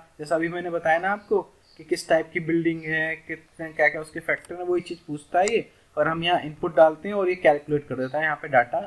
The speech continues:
आपका आ जाता है, यहाँ पे data। तो American कोड यहाँ पे click करके American data देंगे तो आपको automatically load calculate कर लेगा, ठीक है।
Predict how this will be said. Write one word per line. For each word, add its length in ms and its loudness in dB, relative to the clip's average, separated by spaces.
आपका 340 0
आ 180 8
जाता 300 -2
है, 60 -6
यहाँ 200 -10
पे 80 -12
data। 300 -18
तो 80 -10
American 540 0
कोड 320 0
यहाँ 140 2
पे 120 -4
click 300 -8
करके 240 -4
American 460 -6
data 280 2
देंगे 320 -10
तो 100 0
आपको 400 0
automatically 600 -12
load 260 -8
calculate 420 -14
कर 120 -10
लेगा, 260 -18
ठीक 200 -16
है। 60 -14